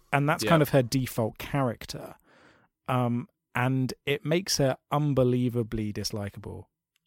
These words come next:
Speaker 2: She's one of the most passive characters ever committed to film. And it's really interesting because over the course of the whole trilogy, it's basically the same scene repeated over and over and over again until you just want to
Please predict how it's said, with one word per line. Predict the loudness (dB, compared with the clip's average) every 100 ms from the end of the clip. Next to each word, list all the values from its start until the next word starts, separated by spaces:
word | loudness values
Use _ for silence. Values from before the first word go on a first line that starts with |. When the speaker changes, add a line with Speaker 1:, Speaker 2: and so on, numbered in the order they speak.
| _ _ _ _
Speaker 2:
She's | -4 -2 0
one | 2 2
of | 2 2
the | 2
most | 4 2 2 -2 0
passive | 2 2 -4 -4
characters | -2 -2 -4 -10 -8
ever | -6 -8
committed | -8 -8 -10 -10 -14
to | -12
film. | -6 -6 -6 -12 -4
And | -2
it's | 0
really | 0 0
interesting | -4 -4 -4
because | -2 0
over | 0
the | 0
course | 0 0
of | 2
the |
whole | 2 2 2
trilogy, | 0 0 0 -4 -12 _ -20 -6
it's | -4 2
basically | 4 4 4 2
the | 2
same | 2 4 4
scene | 2 2 2 0 -10 _ _
repeated | -10 -2 -2 0 -4 -2 2
over | 4 4 2 0
and | -4 -4
over | -2 0 0 -4
and | -4 -10 0
over | 2 2 4 4 2
again | 0 0 -2
until | -6 -8 -6
you | -6 -6
just | -10 -10
want | -6 -6 -6
to | -8 -8